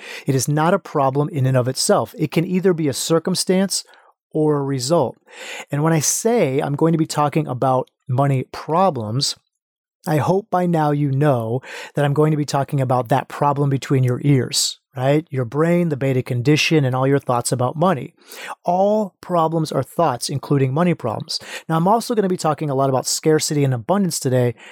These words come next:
because they go right along with money. And like I said, I haven't done any podcasts on money itself, although I've had so many requests from so many different people on so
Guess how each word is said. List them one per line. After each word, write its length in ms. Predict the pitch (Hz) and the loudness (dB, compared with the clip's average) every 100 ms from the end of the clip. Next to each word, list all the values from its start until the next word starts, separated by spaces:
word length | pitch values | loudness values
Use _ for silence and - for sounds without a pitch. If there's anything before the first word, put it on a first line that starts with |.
| - - | -10 -6
because 260 | 139 143 | -2 0
they 180 | 131 147 | 2 0
go 460 | 139 139 131 127 - | 2 0 2 -2 -2
right 160 | 135 127 | -2 0
along 320 | 127 143 147 | 2 2 2
with 160 | 120 - | -2 -4
money. 320 | - 104 135 _ - - - - - _ | -4 -4 -8 _ -20 -18 -16 -16 -20 _
And 80 | 156 | 0
like 140 | 190 | 0
I 40 | 202 | 0
said, 200 | - 175 | 0 0
I 60 | |
haven't 420 | 135 165 226 247 - | 0 0 -2 -4 0
done 260 | 170 170 | 2 2
any 220 | 180 156 | 0 0
podcasts 600 | 156 - 143 - 143 - | 0 0 -2 0 0 0
on 100 | 131 | 0
money 200 | 127 127 | 2 0
itself, 840 | 120 - - - 214 135 127 135 - | -2 -2 -2 2 2 2 -2 -6 -4
although 920 | 151 151 143 120 202 170 131 135 - - | 0 2 2 2 2 2 2 0 -2 -2
I've 140 | 135 | 0
had 140 | 147 | 0
so 520 | 139 - - - 214 220 | 0 -2 -2 -2 0 2
many 200 | 202 165 | 2 2
requests 600 | 147 - 127 127 - - | -2 0 0 0 -2 -4
from 180 | - 131 | -2 -2
so 540 | - - - 220 214 | -2 -2 -2 0 2
many 180 | 202 170 | 2 2
different 380 | 147 143 131 - | 0 -2 -4 -2
people 340 | 135 120 143 | -2 0 0
on 200 | 151 147 | 2 0
so 560 | - - 170 170 170 | -2 -2 2 2 0